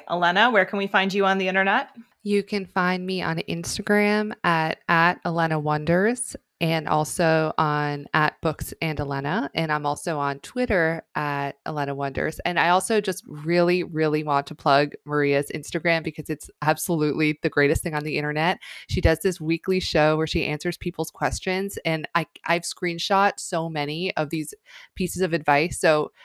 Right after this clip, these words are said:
Speaker 2: y'all need to follow this. It is, it is just internet gold.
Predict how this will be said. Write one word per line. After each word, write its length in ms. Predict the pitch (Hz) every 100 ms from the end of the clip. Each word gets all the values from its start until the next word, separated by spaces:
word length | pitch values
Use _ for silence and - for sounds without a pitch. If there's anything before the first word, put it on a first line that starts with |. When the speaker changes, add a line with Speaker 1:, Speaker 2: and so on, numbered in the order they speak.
| -
Speaker 2:
y'all 240 | 165 160 160
need 160 | 156
to 80 | 160
follow 300 | 151 139 139
this. 280 | 135 135 -
It 80 | 151
is, 160 | 143 -
it 120 | 165 156
is 80 |
just 240 | - 156 - -
internet 380 | 170 156 147 143
gold. 320 | 135 131 -